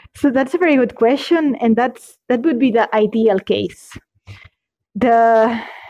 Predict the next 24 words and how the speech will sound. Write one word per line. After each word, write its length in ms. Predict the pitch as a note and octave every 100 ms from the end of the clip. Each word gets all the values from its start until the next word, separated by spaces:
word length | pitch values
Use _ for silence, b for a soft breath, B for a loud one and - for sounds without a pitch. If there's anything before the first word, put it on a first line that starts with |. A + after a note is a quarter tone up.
| B A#3+
the 120 | A#3
real 240 | C4+ C#4
answer 600 | C4 C4+ - D4 C4+ C#4+ -
is 180 | A3+ -
that, 240 | G#3+ G3 - - _ _ _ -
I 60 | A#3
mean, 240 | A#3 A3 -
we, 320 | A3+ A#3+ - - -
we 120 | B3
just 240 | E4 -
hope 400 | - C#4 D4+ D4+ - -
this, 300 | A#3 A3+ -
uh, 240 | G#3+ G3+
treatment 480 | G3 B3 C4 C#4 A3+
would 140 | G3
be 320 | F3+ G#3 G3+ - _ _ _ _ -
more 180 | A3 A3
efficient, 600 | G#3+ F3 - A#3 C4+ - _ _
because, 300 | G3 - F#3+
I 80 | F#3
mean, 200 | F#3 E3+
we 120 | G3
know 240 | G3+ G3+ G#3
that 300 | F#3+ -